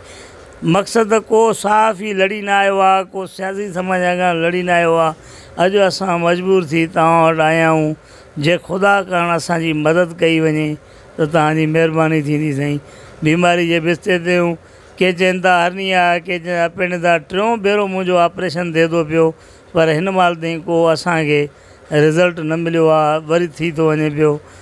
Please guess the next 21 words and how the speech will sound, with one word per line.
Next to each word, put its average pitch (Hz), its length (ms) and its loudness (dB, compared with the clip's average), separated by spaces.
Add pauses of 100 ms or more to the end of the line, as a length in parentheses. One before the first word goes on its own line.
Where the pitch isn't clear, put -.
(540)
هاڻي 180 300 0
مون 175 160 -2
کي 175 60 0
انهن 165 400 0
ريفر 170 340 -2 (120)
ليٽر 165 320 -2
ڏنو 156 300 0
آهي 143 160 2 (420)
ڪراچي 170 460 0
جو. 151 160 -4 (100)
ڪراچي 180 420 0
جيتري 170 380 -4
مون 151 140 -4
کي 156 200 0
سڳ 151 160 0 (160)
ڪونهي. 151 240 0 (100)
مان 160 200 0
مولوي 156 440 0
ماڻهو، 151 240 -4 (520)
مسڪين 180 480 0
ماڻهو، 151 240 0